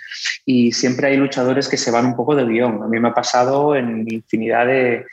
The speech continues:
de ocasiones y tienes que ser capaz, en ese caso, eh, por tu cuenta y riesgo de reconducir la situación, ¿no? Pero en cambio en W W E, pues efectivamente hay gente detrás que tiene que decir, "Oye, dile a Brock Lesnar que tiene que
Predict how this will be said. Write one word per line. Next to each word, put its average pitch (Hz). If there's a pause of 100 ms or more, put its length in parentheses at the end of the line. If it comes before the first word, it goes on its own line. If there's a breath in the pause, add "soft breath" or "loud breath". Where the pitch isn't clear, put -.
(180 loud breath)
de 117
ocasiones 110
y 107
tienes 117
que -
ser 120
capaz, 143
en 117
ese 120
caso, 127 (260 loud breath)
eh, 113 (140)
por 127
tu 117
cuenta 120
y 127
riesgo 135
de 160 (180)
reconducir 117
la 131
situación, 113
¿no? 131 (280 loud breath)
Pero 113
en 107 (220)
cambio 113
en 113
W 113
W 120
E, 131
pues 117
efectivamente 117
hay 117
gente 131
detrás 131 (260 loud breath)
que 110
tiene 117
que 127
decir, 120
"Oye, 120 (340)
dile 123
a 120
Brock 127
Lesnar 143
que 147
tiene 127
que 120